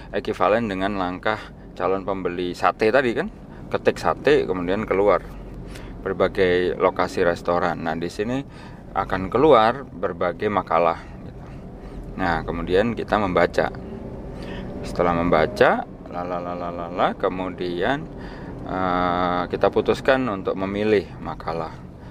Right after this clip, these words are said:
misalnya sepuluh begitu ya, untuk dibaca lebih lanjut. Nah, selanjutnya setelah sepuluh makalah dibaca lebih lanjut, mungkin hanya ada lima atau enam atau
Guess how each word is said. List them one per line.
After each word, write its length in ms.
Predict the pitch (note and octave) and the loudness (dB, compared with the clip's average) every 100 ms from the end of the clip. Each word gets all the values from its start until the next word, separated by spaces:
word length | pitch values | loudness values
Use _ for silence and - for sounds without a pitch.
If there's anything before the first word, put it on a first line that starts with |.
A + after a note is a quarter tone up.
| - - | -16 -14
misalnya 260 | - E2+ F#2 | -6 -4 -4
sepuluh 400 | - F2+ F#2 F2 - - | -4 2 4 4 0 -12
begitu 260 | - - - | -12 -12 -12
ya, 120 | - - - - - - | -12 -12 -14 -14 -14 -8
untuk 240 | F#2 G2+ | 0 2
dibaca 320 | F2+ F2+ E2+ G2 | 2 2 4 6
lebih 180 | G2 F2 | 6 2
lanjut. 380 | E2 E2 D2 - - - - - - - - | -4 -6 -6 -8 -12 -16 -14 -14 -12 -14 -8
Nah, 140 | E2 E2 | -6 -2
selanjutnya 480 | E2+ E2 E2+ A#2 | 0 2 4 4
setelah 320 | C3+ - E2 D#2+ | 4 2 0 0
sepuluh 640 | - - A2 C#3+ C3+ G#2 | -4 -4 0 4 4 2
makalah 380 | F#2+ F2 F2 F2+ | -4 0 2 2
dibaca 340 | F2+ F2 F2 | 2 -2 0
lebih 240 | F2+ E2+ E2 | 0 0 -2
lanjut, 320 | D#2 E2 B2 - - - - - | -4 0 0 0 -12 -14 -10 -8
mungkin 420 | E2+ - B3 - - - | 0 4 4 4 -6 -4
hanya 260 | F#2 F2 E2 | 0 0 0
ada 140 | F2 | 0
lima 400 | F2 F2 G2+ A2 | 0 2 4 4
atau 300 | - - D2 | 2 -2 -2
enam 480 | E2 F#2+ F2 - - - - | 0 0 -2 -2 -10 -14 -8
atau 80 | - | -4